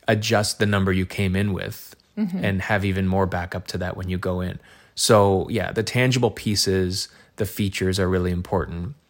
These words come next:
Speaker 1: Another really important, uh, thing to, to consider is the trends and the overall environment in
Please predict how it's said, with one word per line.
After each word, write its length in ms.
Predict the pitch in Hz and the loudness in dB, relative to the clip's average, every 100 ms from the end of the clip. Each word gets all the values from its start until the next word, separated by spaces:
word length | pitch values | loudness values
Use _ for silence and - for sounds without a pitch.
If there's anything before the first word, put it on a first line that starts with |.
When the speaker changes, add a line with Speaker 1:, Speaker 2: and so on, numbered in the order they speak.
| _ - - | _ -10 -2
Speaker 1:
Another 320 | 107 120 120 | 4 6 6
really 420 | 110 104 98 95 - | 6 4 2 0 -4
important, 640 | 98 - 104 92 92 92 - _ _ - - | -4 -2 -2 -2 -4 -6 -12 _ _ -20 -10
uh, 320 | - 95 - - - - | -8 -6 -8 -12 -18 -2
thing 220 | 113 101 | 0 2
to, 300 | 98 92 85 | 2 2 0
to 180 | - 92 | -4 -6
consider 580 | 98 92 139 143 92 | -2 0 2 2 2
is 160 | 90 87 | 0 -2
the 100 | 98 | -6
trends 720 | - - 101 92 90 90 90 | -6 -2 0 2 2 0 -2
and 300 | - 101 92 | -6 -4 -2
the 220 | 90 87 - | -2 -4 -6
overall 560 | 113 104 95 92 90 87 | -2 -2 0 -2 -2 -4
environment 720 | 87 87 90 90 90 90 - - _ _ _ _ _ _ _ _ - | -4 -2 0 0 0 -4 -10 -14 _ _ _ _ _ _ _ _ -2
in 420 | 104 92 90 | 0 0 -2